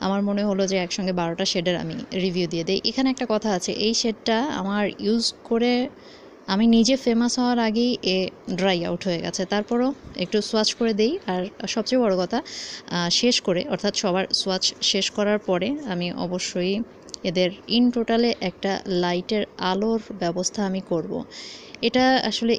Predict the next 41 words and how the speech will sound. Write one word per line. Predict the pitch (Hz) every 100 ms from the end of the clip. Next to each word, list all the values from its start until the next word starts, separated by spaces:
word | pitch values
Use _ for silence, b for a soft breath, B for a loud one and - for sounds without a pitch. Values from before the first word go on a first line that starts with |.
| - -
ঠিক | 233 - -
এই | 220
রকমের | 214 202 202 202 - - -
এটার | 180 180 - - -
color | 180 165 156
আসতো, | - -
একটু | - 202
brownish | 180 190 190 214 214 -
টাইপের। | 175 156 160
আমার | - 185 190 -
এই | 202
কালারটা | 196 175 175 196
খুব | - -
পছন্দ | 165 165 208 202 214
ছিল, | - 165 185
but | 254 180 - B B B -
use | 202 196
করার | 202 202
আগে | 190 180 190
এটা | 185 175 170 - -
শুকিয়ে | - 175 165
গেছে, | 147 - - - -
কিছু | - 185
করার | 180 175 170
নেই। | 170 165
আর | 170
এটাকে | - 196 180 185
নিশ্চয়ই | 175 - 190
কোনো | 202 190
একটা | 185 180 -
হ্যাকে | 185 185 - 233
আমি | 214
অবশ্যই | 180 160 165 190
ইউজ | 170 180 175
করব, | - 165
এইটুকু | - 180 226 240
অন্তত | 233 220 208
কথা | 190 190
দিতে | 170 170
পারছি | 175 151 -
আপনাদেরকে। | 170 180 165 - -